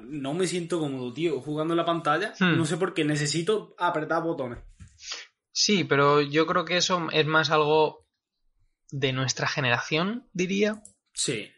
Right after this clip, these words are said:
Speaker 1: <laughs> Yo creo que sí. Eso con el tiempo va a ir desapareciendo, pero
Speaker 2: Sí, porque, eh,
Speaker 1: la verdad que lo he hecho en falta, tío.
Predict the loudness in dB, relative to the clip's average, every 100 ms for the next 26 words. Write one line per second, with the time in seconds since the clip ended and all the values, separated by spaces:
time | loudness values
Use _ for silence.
0 | _ 2 4 2 -4 -6 -6 -2 -2 -2
1 | -4 -4 -2 0 2 2 2 0 -2 -4
2 | 0 2 2 2 -2 -4 -4 -4 -4 -4
3 | -6 -8 -2 0 0 0 -4 -6 -2 0
4 | 2 2 4 0 0 -2 -2 -2 0 2
5 | 2 0 -4 -2 -4 -4 -8 -10